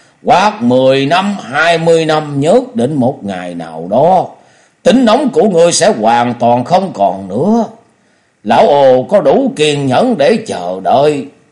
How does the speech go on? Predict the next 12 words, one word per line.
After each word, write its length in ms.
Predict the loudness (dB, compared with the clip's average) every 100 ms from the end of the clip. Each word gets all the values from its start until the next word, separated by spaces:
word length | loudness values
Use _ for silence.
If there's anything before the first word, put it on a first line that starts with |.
| _
<laughs> 100 | -4 -4 -8 _ _ _ _
Ngoài 380 | -4 -2 -2 -6 -2
ra, 420 | 0 2 2 -2 -16 _ _
hằng 320 | -4 -2 0
ngày 320 | 0 0 0
sẽ 160 | 0 -2
có 200 | 0 0
người 340 | 2 0 0
mang 280 | 0 0 0
thức 260 | -2 -2 -6
ăn 300 | -8 -6 -2
đến 180 | 0